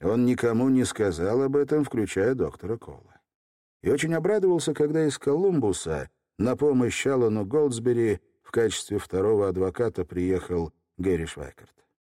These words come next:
Голдсбери заявил суду, что арест негативно отразится на статусе Миллигана как досрочно освобождённого.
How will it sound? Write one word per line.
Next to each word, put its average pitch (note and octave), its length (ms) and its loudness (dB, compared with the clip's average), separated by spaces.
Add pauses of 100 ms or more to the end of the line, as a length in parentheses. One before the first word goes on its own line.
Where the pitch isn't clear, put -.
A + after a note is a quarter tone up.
(720)
Голдсбери F#3+ 560 2
заявил D3 420 4
суду, C#3+ 360 2
что B2+ 260 0
арест D3 420 0
негативно C3+ 880 2
отразится A#2 720 -2
на B2 140 0
статусе F#2+ 640 -4
Миллигана B2+ 580 0
как G2+ 220 0
досрочно F2+ 640 -2
освобождённого. A#2+ 920 -6